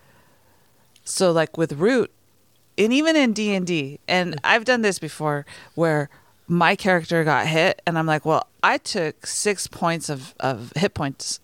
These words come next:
hit point damage, right?" So I go, "Well, I'm gonna sit down for a minute 'cause I'm hurt." <laughs> And I remember even, even Jim goes, "What? You can still, you're, you're fine. You still have plenty of hit points." I go, "I just got an arrow through the shoulder. I'm gonna sit down."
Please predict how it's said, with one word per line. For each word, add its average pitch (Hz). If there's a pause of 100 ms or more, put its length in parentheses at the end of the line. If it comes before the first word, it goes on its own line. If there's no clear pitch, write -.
(100)
hit 180
point 160
damage, 147
right?" 123 (400)
So 151 (300)
I 180
go, 151
"Well, 156
I'm 202
gonna 240
sit -
down 156
for 143
a 139
minute 123 (300)
'cause 139 (200)
I'm 175 (100)
hurt." - (180)
<laughs> -
And -
I 190
remember 190
even, 165
even 165
Jim 160
goes, 147 (440)
"What? 302
You 254
can 311
still, -
you're, 226
you're 233
fine. 311
You 226
still 302
have 269
plenty 311
of 311
hit 254
points." 180
I 165
go, 156 (420)
"I 247
just 311
got 269
an -
arrow 180
through 165
the 151
shoulder. 151
I'm 185
gonna 269
sit -
down." 139